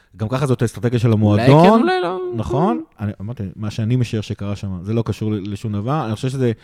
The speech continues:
Speaker 1: זה גם ככה האסטרטגיה של המועדון פשוט, ואז מה שקרה, הם ניצלו את החתימה כדי להציג את זה ככה, כדי לשכנע שחקנים לחתום.
Speaker 2: נכון,
Speaker 1: זו
Speaker 2: עכשיו,
Speaker 1: דעתי.
Speaker 2: חשוב,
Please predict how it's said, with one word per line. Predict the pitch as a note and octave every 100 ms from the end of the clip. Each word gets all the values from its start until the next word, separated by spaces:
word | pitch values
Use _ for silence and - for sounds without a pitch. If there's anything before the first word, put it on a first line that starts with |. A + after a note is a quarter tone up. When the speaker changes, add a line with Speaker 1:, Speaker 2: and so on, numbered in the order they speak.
| - -
Speaker 1:
זה | G#2
גם | A#2
ככה | D3+ D#3+
האסטרטגיה | E3+ B2+ C#3 C3+
של | B2
המועדון | G#2+ G#2 B2+
פשוט, | D#3+ - A3 A#3 _ _ _ -
ואז | G2+ B2+
מה | D3
שקרה, | D3+ C#3+ D#3
הם | D3
ניצלו | B2 C#3+
את | D3+
החתימה | D3 - D3 G3+ F#3+
כדי | E3+ C#3 D3
להציג | B2 - D3
את | D3+
זה | C#3+
ככה, | C#3+ G3 - D#3 D3+ _ _ _
כדי | B2+ C3 C3+
לשכנע | B2+ - A2+ C#3+ B2+
שחקנים | - A#2+ A#2 A2+
לחתום. | A2 - F3
Speaker 2:
נכון, | E3+ G3+
Speaker 1:
זו |
Speaker 2:
עכשיו, | C3 B2
Speaker 1:
דעתי. | A#2+ G#2
Speaker 2:
חשוב, | D3+ A#3